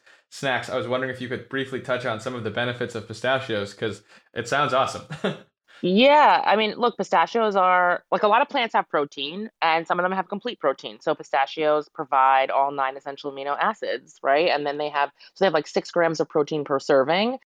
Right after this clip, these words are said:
Speaker 2: Um, they're relatively high in fiber. And so, and you can eat a lot of them. There's something psychological when you take, like, a,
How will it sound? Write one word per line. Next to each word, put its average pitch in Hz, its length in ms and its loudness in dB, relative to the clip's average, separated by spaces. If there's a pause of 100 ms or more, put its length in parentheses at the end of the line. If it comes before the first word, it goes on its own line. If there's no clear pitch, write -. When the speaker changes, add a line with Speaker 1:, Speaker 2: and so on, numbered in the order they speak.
(160)
Speaker 2:
Um, 135 340 2
they're 156 300 4
relatively 147 560 2
high 143 220 4
in 139 120 -2
fiber. 147 640 2 (220)
And 156 120 -4
so, 160 460 4
and 190 100 0
you 185 60 2
can 190 120 -8
eat 196 120 -6
a 185 80 4
lot 170 340 4
of 165 220 2
them. 131 340 -2
There's 190 120 -12
something 240 240 -4
psychological 156 840 2
when 143 160 -4
you 143 300 0
take, 151 420 0
like, 131 240 0 (400)
a, 156 140 4